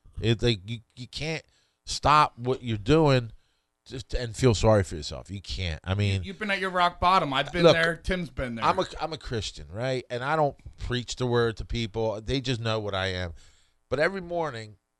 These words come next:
Speaker 1: I only have to worry about having enough strength to deal with that day. I don't have to say, "Oh, I gotta do this this week." I, I ask God every day, "Yo, just keep, keep, stay by my side and give me the strength to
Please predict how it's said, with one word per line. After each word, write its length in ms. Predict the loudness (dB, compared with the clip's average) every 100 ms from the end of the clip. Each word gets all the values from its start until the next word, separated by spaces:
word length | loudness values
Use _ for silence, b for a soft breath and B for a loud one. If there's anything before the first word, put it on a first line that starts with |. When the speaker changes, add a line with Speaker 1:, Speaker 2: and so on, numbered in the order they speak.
| -8
Speaker 1:
I 120 | -2 0
only 220 | 0 2
have 200 | 0 -2
to 80 | -4
worry 180 | 0
about 220 | 2 2 2
having 260 | 2 0
enough 240 | -4 -6 -8
strength 360 | -12 -14 -14
to 40 | -10
deal 220 | -2 0
with 120 | 0
that 200 | -4 -6
day. 220 | -8 -12 -8
I 80 | -4
don't 100 | -2
have 120 | -4 -6
to 80 |
say, 140 | -8 -4
"Oh, 100 | -2
I 100 | -2
gotta 180 | -4 -6
do 140 | -4
this 240 | -2 -4
this 240 | -4 -6 -6
week." 200 | -6 -4
I, 120 | -4 -6 B B B 2
I 120 | 6
ask 240 | 8 6
God 220 | 4 4 4
every 180 | 2
day, 200 | 0 0
"Yo, 300 | 2 4 4 0 -14 -16
just 240 | -12 -12 _ _ _ _
keep, 240 | -8 -8 -8 _
keep, 180 | -10 -4
stay 220 | 6 8
by 180 | 8 6
my 140 | 4
side 260 | 0 2 0
and 80 | -2
give 120 | -6
me 60 | -8
the 40 |
strength 280 | -8 -8 -8
to 100 | -12